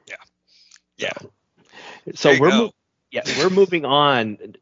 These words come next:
Speaker 2: in September, and we're doing a genre that I just realized we've not touched on
Speaker 1: Mm-mm.
Speaker 2: yet in
Speaker 1: Not
Speaker 2: this.
Speaker 1: at all.
Speaker 2: Uh,
Speaker 1: Not at all, really.
Speaker 2: um, yeah, we're doing blaxploitation for the month of
Speaker 1: <laughs>
Speaker 2: September. We've
Speaker 1: Yeah,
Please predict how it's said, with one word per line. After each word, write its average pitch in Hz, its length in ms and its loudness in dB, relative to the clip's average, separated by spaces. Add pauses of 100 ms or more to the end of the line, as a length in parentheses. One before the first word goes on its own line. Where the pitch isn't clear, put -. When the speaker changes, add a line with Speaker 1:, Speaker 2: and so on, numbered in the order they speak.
Speaker 2:
in 120 360 -2
September, 107 880 -6 (720)
and 123 140 -4
we're 131 120 -4
doing 202 300 4
a 131 60 0
genre 131 460 -2
that 113 200 -6
I 123 140 -4
just 120 280 -14
realized 123 380 -6
we've 208 180 -10
not 240 200 -4
touched - 340 -4
on 135 180 -4
Speaker 1:
Mm-mm. 113 40 -10
Speaker 2:
yet 87 260 -6 (200)
in 120 160 -10
Speaker 1:
Not 139 180 0
Speaker 2:
this. 123 80 -8
Speaker 1:
at 117 40 -6
all. 127 240 -8 (380)
Speaker 2:
Uh, 131 120 -6
Speaker 1:
Not 151 180 -2
at 139 80 -14
all, 135 200 -8 (180)
really. 107 60 -8
Speaker 2:
um, 104 140 -12 (960)
yeah, 151 100 -4
we're 127 140 -8
doing 185 200 -4
blaxploitation 160 880 -6
for 120 120 -6
the 110 100 -4
month 107 200 -4
of 107 80 -4
Speaker 1:
<laughs> - 60 -10
Speaker 2:
September. 110 440 -4
We've 135 200 -4
Speaker 1:
Yeah, 135 120 2